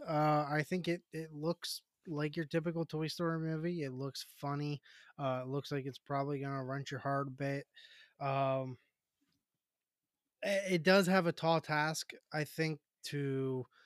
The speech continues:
um, kinda follow up the third one, um, as they go forward. I would assume this will be the last one, but I feel like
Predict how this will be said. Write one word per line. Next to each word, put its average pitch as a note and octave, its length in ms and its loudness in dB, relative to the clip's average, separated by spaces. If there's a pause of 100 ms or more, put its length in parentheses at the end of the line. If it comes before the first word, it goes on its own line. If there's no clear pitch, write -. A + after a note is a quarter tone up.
(380)
um, B2+ 720 0
kinda C3+ 200 -4 (220)
follow C#3+ 460 2
up C#3+ 180 0 (160)
the C3 120 -8
third D3 420 -2
one, F3+ 420 0 (200)
um, C3 580 -2 (760)
as C3 220 -6
they C3+ 180 -4
go C3+ 240 -6 (140)
forward. F3+ 400 0
I C#3 140 -2
would B2+ 140 -8
assume G3+ 460 0
this C#4 160 0
will C4+ 80 0
be B3+ 120 0
the A#3 80 -2
last A3 360 -2
one, G#3 260 0
but D#3 220 0
I - 640 -20
feel F#3+ 160 4
like F3 160 2